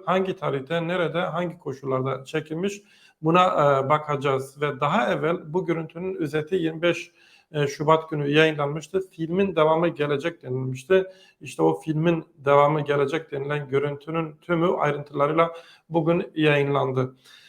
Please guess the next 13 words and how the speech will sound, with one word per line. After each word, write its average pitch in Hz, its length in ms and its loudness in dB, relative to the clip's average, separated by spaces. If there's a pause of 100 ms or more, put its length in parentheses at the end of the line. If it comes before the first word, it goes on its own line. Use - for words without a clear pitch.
(100)
Şimdi 220 360 0
bu 226 80 -2
konuya 214 280 4
geçmeden 190 480 2
evvel 185 360 4
bugün 190 400 4
Süleymaniye'de 165 800 0
bir 175 160 -2
silahlı 151 840 2
saldırı, 143 560 0
bir 170 100 0
suikast 151 720 0
oldu 143 560 2